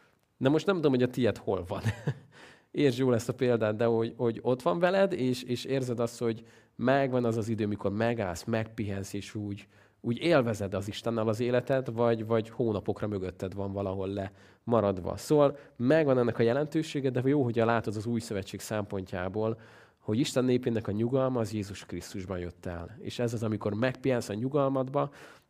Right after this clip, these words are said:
és a fáradozásoktól, a cselekedetektől megnyugszol. Na és akkor most menjünk át minden szülő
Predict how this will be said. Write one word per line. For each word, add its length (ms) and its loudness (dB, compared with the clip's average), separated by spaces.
és 600 -2
a 60 -20
fáradozásoktól, 1080 0
a 60 -6
cselekedetektől 920 -6
megnyugszol. 1300 -4
Na 160 2
és 140 4
akkor 140 2
most 140 4
menjünk 380 4
át 320 0
minden 380 6
szülő 480 0